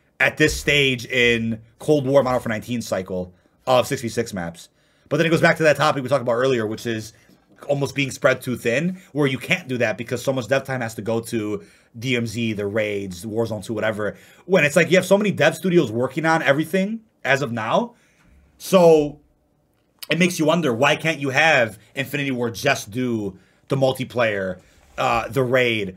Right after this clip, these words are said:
Raven does Warzone two D M Z, High Moon, Beenox, Activision Shanghai, they're working on whatever else so that each studio and each mode is balanced properly.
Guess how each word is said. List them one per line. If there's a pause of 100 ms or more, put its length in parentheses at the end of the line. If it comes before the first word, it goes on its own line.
(140)
Raven
does
Warzone
two
D
M
Z, (280)
High
Moon,
Beenox,
Activision
Shanghai,
they're
working
on
whatever
else (180)
so
that
each
studio
and
each
mode (280)
is
balanced
properly.